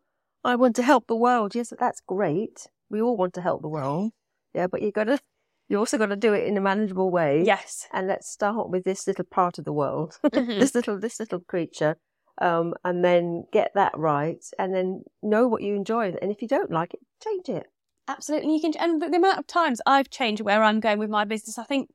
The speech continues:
Speaker 2: well, I am that type of person anyway, that I do like change.
Speaker 1: Mm.
Speaker 2: I don't like things to be too stagnant, and I do like lots of options available to me.
Speaker 1: Yeah.
Speaker 2: But the amount of times I've changed sort of the focus of my business,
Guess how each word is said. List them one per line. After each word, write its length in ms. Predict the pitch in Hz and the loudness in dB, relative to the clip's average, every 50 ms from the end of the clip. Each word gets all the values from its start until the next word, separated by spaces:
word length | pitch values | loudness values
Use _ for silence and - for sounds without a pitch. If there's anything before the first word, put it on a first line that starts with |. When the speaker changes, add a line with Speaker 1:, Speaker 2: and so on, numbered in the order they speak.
| _ _ _ _ _ _ | _ _ _ _ _ _
Speaker 2:
well, 120 | 269 262 269 | 0 2 4
I 60 | 262 | 4
am 200 | 269 269 269 262 | 4 4 2 2
that 160 | 269 - - | 0 -2 -4
type 240 | - - 254 220 - | -4 -2 -2 -2 -4
of 80 | 233 - | -8 -6
person 320 | - 247 233 - - 226 220 | -2 -2 -2 -2 -2 -2 -2
anyway, 300 | 214 208 190 160 160 185 | 0 0 0 -2 -2 -2
that 120 | 190 - - | -2 -2 -2
I 80 | 196 | -2
do 200 | 190 - 202 190 | -2 -2 -2 -2
like 280 | 185 185 175 - - - | 0 2 0 0 -2 -4
change. 440 | - - 196 175 175 185 202 208 208 | -2 0 0 0 0 0 -2 -2 -2
Speaker 1:
Mm. 200 | 233 247 208 170 - - - - | -2 -2 -2 -6 -10 -14 -6 -2
Speaker 2:
I 180 | 202 196 196 - _ _ - | 0 0 0 0 _ _ 0
don't 280 | 226 220 214 208 - - | 2 2 2 2 0 -2
like 220 | 190 202 - - | -2 -2 -2 -2
things 220 | - - 202 196 - | -4 -6 -6 -6 -6
to 80 | - | -10
be 60 | - 196 | -14 -12
too 220 | - - 214 196 | -10 -8 -8 -8
stagnant, 520 | - - - 214 196 196 - 170 180 180 - _ - | -8 -4 0 0 0 0 -2 -6 -8 -8 -10 _ -8
and 120 | 196 185 180 | -6 -4 -4
I 60 | 190 | -4
do 200 | - 196 185 180 | -4 -4 -2 0
like 200 | 185 175 - - | 0 0 0 0
lots 260 | - 170 - - - | -2 -4 -6 -6 -10
of 80 | 185 - - | -8 -2 2
options 560 | 143 156 - - - - 139 135 135 170 - | 2 2 0 -2 -6 -6 -4 -6 -6 -8 -8
available 460 | 170 165 147 139 147 180 - 147 160 160 | -6 -4 -4 -4 -6 -6 -8 -8 -8 -8
to 200 | - - 151 170 | -6 -6 -6 -6
me. 240 | - - - - - | -6 -8 -6 -4 -4
Speaker 1:
Yeah. 180 | 180 156 147 147 - _ | -4 -4 -4 -8 -12 _
Speaker 2:
But 80 | - 254 | -6 -2
the 60 | 294 | 0
amount 200 | 311 349 339 - | 0 2 0 0
of 60 | 262 | -2
times 260 | - 311 302 285 240 | 0 0 0 0 2
I've 180 | 220 220 233 226 | 2 0 0 0
changed 320 | - - 214 185 185 185 - | -2 -2 -2 -2 -2 -4 -8
sort 160 | - 190 - | -8 -6 -6
of 140 | - 185 - - | -6 -6 -8 -10
the 60 | 190 | -8
focus 420 | - - 190 190 - - 202 - | -4 -2 -2 -2 -2 -6 -10 -12
of 100 | 196 196 202 | -12 -8 -6
my 200 | 208 220 220 214 | -6 -4 -6 -6
business, 640 | - 143 170 - - - - 208 - - - - | -6 -8 -10 -10 -10 -8 -8 -8 -8 -10 -12 -14